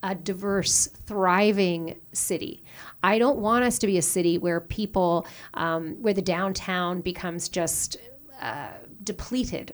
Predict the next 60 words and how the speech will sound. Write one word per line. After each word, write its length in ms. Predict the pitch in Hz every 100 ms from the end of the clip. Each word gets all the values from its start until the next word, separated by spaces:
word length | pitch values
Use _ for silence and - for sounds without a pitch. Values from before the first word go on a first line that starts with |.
| -
of, 220 | 196 190 -
of 160 | 196 -
community, 680 | - 196 175 170 147 - - - -
right? 200 | 214 233
I 60 |
want 320 | 226 240 233
families 720 | - 170 175 202 185 151 151 -
to 100 | 180
be 80 |
able 200 | 165 165
to 140 | 165 175
afford 340 | - 165 165
to 80 | 170
live 220 | 160 156
here. 320 | - - - - - - -
Um, 220 | 185 175 165
I 120 | 220
want 240 | 233 233
people, 500 | - 220 214 196 - - -
um, 200 | 185 175
across 420 | - - 190 196
the 120 | - 185
city 240 | 220 175
to 60 | 156
have 180 | 185 -
clean 320 | - 196 190
air, 420 | 170 160 - -
and 100 | 185
I 60 | 202
want 260 | 190 233 240
them 120 | 240
to 100 | 220
be 100 | 208
able 160 | 190 185
to 140 | 220
swim 500 | - - 277 311 302
in 140 | 285
the 80 | 285
lake. 460 | 294 320 311 - - -
I 60 | 226
mean, 160 | 269
it's 120 | 254
sort 100 | 285
of 100 | 359
a 80 | 381
funny 320 | - 208 214
thing. 300 | 226 196 220
We 100 | 220
joke 300 | 202 185 185
about 180 | 233 233
it 80 | 254
here, 180 | 247 247
but, 220 | 214 190 - - - -
you 60 | 214
know, 60 | 202
I 100 | 269
grew 120 | 277
up 100 | 240
in 80 | 202
Newfoundland. 640 | 226 247 240 233 240